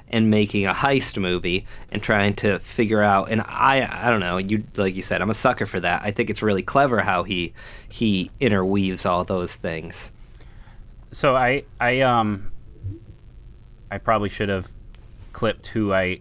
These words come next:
Speaker 2: I stole this from, but I, I copy and pasted a, <laughs> little, no, I copy and pasted a little, um, excerpt from a, from a review on Metacritic just as I was kind of perusing through on, like, some, uh, some thoughts when this movie came out.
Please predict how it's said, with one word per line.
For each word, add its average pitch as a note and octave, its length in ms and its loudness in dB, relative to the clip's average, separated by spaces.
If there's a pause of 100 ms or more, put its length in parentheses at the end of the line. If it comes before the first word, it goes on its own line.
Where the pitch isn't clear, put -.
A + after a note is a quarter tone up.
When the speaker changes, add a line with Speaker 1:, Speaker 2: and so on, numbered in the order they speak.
(160)
Speaker 2:
I G2 140 -2
stole G#2+ 320 -4
this F#2+ 180 -4
from, F#2+ 240 -2
but F#2+ 100 0
I, F#2+ 140 0
I G2+ 100 0
copy A#2 340 2
and G2 100 -2
pasted G#2 380 0
a, F#2+ 200 2
<laughs> - 20 -8
little, G2 360 -2 (540)
no, C3 100 2
I A#2+ 100 2
copy D3 260 0
and C3+ 100 -2
pasted C#3 300 2
a B2 60 4
little, A#2 460 4
um, G2+ 360 4
excerpt B2 420 4
from A2 200 2
a, G2 300 2
from A#2 240 0
a G#2+ 80 4
review A2 480 2
on A#2 140 4
Metacritic B2+ 500 2
just A#2 180 -2
as G#2+ 140 -2
I G#2+ 80 2
was G2+ 120 -2
kind G#2+ 200 -2
of G2 260 -6
perusing A#2+ 480 0
through A2+ 360 -2
on, G2+ 240 0
like, G2 200 -8
some, G#2 340 -2
uh, A#2 180 -4
some G#2 220 -4
thoughts A2 500 0 (220)
when A2 140 -2
this G#2 160 -4
movie G2+ 220 0
came G2 260 -2
out. A#2 300 4